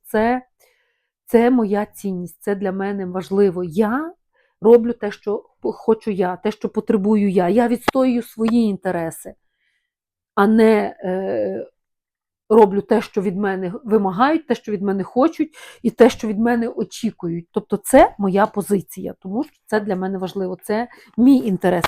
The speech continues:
це мої мрії, це мої бажання. І мені важливо, щоб вони були такими, як я хочу.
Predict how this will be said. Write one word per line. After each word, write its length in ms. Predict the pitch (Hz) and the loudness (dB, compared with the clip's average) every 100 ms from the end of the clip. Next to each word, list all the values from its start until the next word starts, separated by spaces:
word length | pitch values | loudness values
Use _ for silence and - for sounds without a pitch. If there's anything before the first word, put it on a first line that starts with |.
| - | 0
це 100 | 233 | 0
мої 380 | 254 254 240 | 2 0 0
мрії, 500 | 247 220 180 165 175 - | 0 0 -6 -8 -10 -2
це 120 | 226 | 2
мої 300 | 262 202 220 | 2 2 2
бажання. 600 | 262 262 202 185 180 175 - _ _ _ - | 4 2 -2 -6 -8 -12 -18 _ _ _ 2
І 100 | 254 | 4
мені 220 | 277 277 | 4 4
важливо, 380 | 262 233 262 320 | 2 2 2 2
щоб 160 | 285 | 0
вони 180 | 247 254 | 2 2
були 220 | 226 247 | 2 0
такими, 500 | 240 262 - 302 330 | 0 -2 2 2 2
як 260 | 285 262 - | 0 -2 0
я 260 | 220 226 202 | 2 2 -2
хочу. 540 | - 214 185 - 175 | 0 2 2 -2 -18